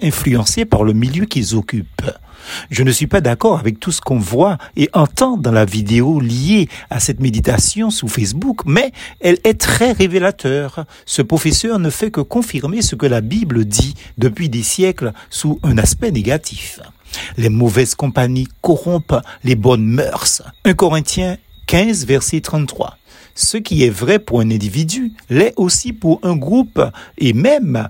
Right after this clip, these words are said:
d'une nation entière. Dans l'histoire politique de l'Europe, le choix de l'Allemagne des années trente a conduit ce peuple à plonger le monde entier dans l'horreur du nazisme.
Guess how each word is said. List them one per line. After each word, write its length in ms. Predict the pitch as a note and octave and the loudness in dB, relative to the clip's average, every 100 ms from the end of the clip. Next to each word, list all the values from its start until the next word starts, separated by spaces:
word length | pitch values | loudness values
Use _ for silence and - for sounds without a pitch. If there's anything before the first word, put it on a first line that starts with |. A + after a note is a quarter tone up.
| - _ | -12 _
d'une 280 | G2+ A2+ A#2 | -4 -2 0
nation 440 | C#3 B2+ - A3 - | 2 0 0 -2 0
entière. 720 | A3+ A3 G#3 - - - - _ - - | 0 0 0 0 -2 -10 -20 _ -20 -10
Dans 120 | A#2 E3+ | 0 2
l'histoire 520 | G#3 - - C#4+ C4 | 2 -2 -2 0 -2
politique 720 | - G3 E3 D3 - F#3 A2+ | 0 0 0 -2 -2 -2 2
de 80 | B2 | 4
l'Europe, 560 | A#2 C3+ G#3 A3 - A2+ A2+ - - | 4 2 -2 -4 -6 -6 -6 -14 -2
le 200 | B2+ B2+ | 2 2
choix 340 | - - C4 | 2 0 2
de 80 | D#3 | 2
l'Allemagne 760 | C#3 A#2+ A2 A2+ G#2 G2+ G2+ - - - | 2 2 0 0 -2 -2 -4 -6 -18 -6
des 260 | A2 B2+ B2 | 0 2 2
années 240 | A#2 A2+ | -2 -2
trente 400 | - C#3 B2+ - - - - | -2 -4 -4 -4 -10 -12 -4
a 120 | D3+ | -2
conduit 360 | D3 D#3 C#3 G3+ | 0 0 2 0
ce 160 | - C3+ | 0 0
peuple 560 | - A#3+ B3+ - B2+ - - - | 2 2 2 -2 -4 -6 -12 -6
à 100 | C#3 | -4
plonger 460 | - G3+ F3 F3+ | 0 0 2 2
le 140 | E3+ C#3 | 2 2
monde 240 | G3+ G3+ | 2 0
entier 640 | A3 - - - C#4+ A#3 G#2+ - - | 0 -2 -4 -2 -2 -4 -6 -12 -10
dans 180 | A2+ A#2+ | -2 0
l'horreur 840 | A#2+ G#3 F3 - D3 A2+ - C#3 | 2 0 -2 -2 -4 -6 -8 -10
du 160 | A2+ B2 | -6 -2
nazisme. 640 | A#2+ A2 G2 F#2+ F2 G2+ | 0 -2 -4 -6 -6 -8